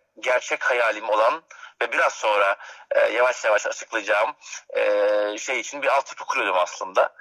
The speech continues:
Hem de vizyonum genişliyordu. Çünkü o zamanlar Türkiye standartlarında istediğim bilgileri hala aslında bu şekilde istediğim bilgileri yeteri kadar alacağım bir yer yoktu.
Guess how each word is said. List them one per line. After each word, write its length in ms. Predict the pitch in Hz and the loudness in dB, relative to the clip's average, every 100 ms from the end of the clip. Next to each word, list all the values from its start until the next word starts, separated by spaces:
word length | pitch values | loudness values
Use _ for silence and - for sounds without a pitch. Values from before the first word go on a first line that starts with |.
| - - - | -20 -20 -4
Hem 200 | 127 131 | -4 -2
de 80 | 139 | -4
vizyonum 340 | 135 127 139 | -2 -2 -2
genişliyordu. 760 | 117 101 - 98 92 95 131 - _ | -2 -6 -8 -4 -4 0 -4 -4 _
Çünkü 340 | - 127 139 135 _ - _ - - | -8 -4 -4 -4 _ -20 _ -18 -4
o 40 | 131 | 2
zamanlar 300 | 139 139 135 | 4 4 0
Türkiye 380 | 147 139 139 | -2 -4 -6
standartlarında 880 | 135 - 135 127 123 131 120 123 123 | -4 0 2 2 0 0 -2 2 0
istediğim 540 | - - 127 131 120 117 | 0 -8 -8 -8 -10 -10
bilgileri 380 | 120 123 120 | -8 -4 -2
hala 380 | 117 151 180 117 | 2 2 4 4
aslında 300 | 98 - 104 | 2 -2 -6
bu 60 | - | -4
şekilde 460 | 101 - 92 92 - - - - _ | -8 -8 -4 -4 -4 -10 -20 -20 _
istediğim 500 | - - 131 135 123 | -12 -10 -6 -6 -6
bilgileri 380 | 120 120 123 127 | -8 -4 -4 -4
yeteri 240 | 127 135 | -4 -4
kadar 440 | - 120 113 - - _ 117 | 0 2 2 0 -16 _ 2
alacağım 420 | 117 120 120 127 | 4 4 2 2
bir 40 | |
yer 120 | 120 | 0
yoktu. 440 | 120 120 - 120 | 0 -4 -4 -6